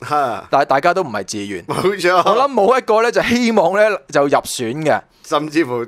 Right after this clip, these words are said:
Speaker 1: 啊，高票得選添啊。
Speaker 2: 就慘啦。
Speaker 1: 咁就真係麻煩啦。
Speaker 2: 就慘啦。
Speaker 1: 係啊。
Speaker 2: 啊，咁樣就要講一講啦。其實呢十個當中呢，你問我呢，我最唔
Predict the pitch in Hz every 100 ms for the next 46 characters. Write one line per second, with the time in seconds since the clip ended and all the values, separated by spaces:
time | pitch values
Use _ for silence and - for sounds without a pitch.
0 | - 139 165 180 160 _ _ - 185 180
1 | 165 165 170 - 143 151 156 156 156 156
2 | 156 156 143 - 135 170 147 - 135 175
3 | 160 156 151 117 107 110 117 - 175 131
4 | 143 190 165 - _ - 90 147 165 170
5 | 269 277 269 214 175 175 180 196 202 202
6 | 180 233 190 165 202 202 208 180 139 156
7 | 220 247 - 143 180 175 202 196 202 196
8 | 175 151 139 131 127 165 165 - - _
9 | 160 196 - 196 196 196